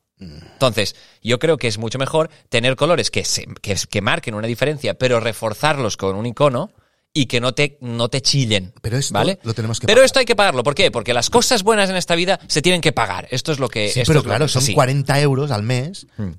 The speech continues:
Speaker 1: por poner unos iconos.
Speaker 2: Es un mensaje súper capitalista, ¿eh? Porque la gente diría, "No, las cosas que de verdad valen la pena son gratis en esta vida".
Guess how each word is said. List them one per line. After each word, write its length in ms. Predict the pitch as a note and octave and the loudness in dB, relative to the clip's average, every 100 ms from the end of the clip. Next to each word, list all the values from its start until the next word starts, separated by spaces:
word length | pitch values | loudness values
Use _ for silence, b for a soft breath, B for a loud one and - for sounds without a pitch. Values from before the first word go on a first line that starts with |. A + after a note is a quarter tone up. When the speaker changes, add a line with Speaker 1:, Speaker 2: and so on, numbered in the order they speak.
| _ | _
Speaker 1:
por 180 | B2 G#2+ | -2 0
poner 240 | A2 A2 | -4 -4
unos 180 | C3+ A#2+ | -4 -6
iconos. 420 | F#2 G2 G2+ - - | -8 -12 -14 -18 -8
Speaker 2:
Es 40 | |
un 60 | C3 | -6
mensaje 340 | G#2+ A2 C#3 | -4 -6 -4
súper 200 | C3+ G#2+ | -4 -4
capitalista, 640 | - - G2 F2+ F#2 - - | -6 -8 -6 -6 -6 -8 -10
¿eh? 40 | |
Porque 220 | C#3+ A2+ G2+ | -8 -4 -4
la 100 | F#2 | -4
gente 200 | G#2+ C3+ | -6 -6
diría, 280 | A2+ G2+ B2+ | -2 -4 -4
"No, 180 | B2+ A#2+ | -2 0
las 180 | A#2 | 0
cosas 260 | - C#3 D#3+ | -4 -8 -6
que 80 | D3 | -4
de 60 | |
verdad 160 | A#2+ A#2+ | 0 0
valen 140 | B2 A2+ | 0 -2
la 100 | G#2+ | -4
pena 200 | A#2 B2+ | -2 -4
son 200 | - G#2 | -6 -4
gratis 280 | G#2 G2 F#2+ | -4 -4 -10
en 80 | G2 | -10
esta 200 | - G2 | -6 -6
vida". 160 | F#2+ | -6